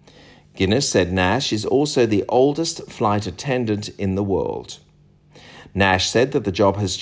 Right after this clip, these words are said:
changed considerably since the early days. You had to be a certain height, you had to be a certain weight.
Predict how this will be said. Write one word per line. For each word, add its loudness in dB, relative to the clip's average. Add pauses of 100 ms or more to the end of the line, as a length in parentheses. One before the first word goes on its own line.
changed -2
considerably 0
since -6
the 0
early -2
days. -6 (640)
You 0
had 0
to -6
be 0
a -4
certain 2
height, -4 (520)
you 0
had -2
to -6
be 0
a -2
certain -2
weight. -8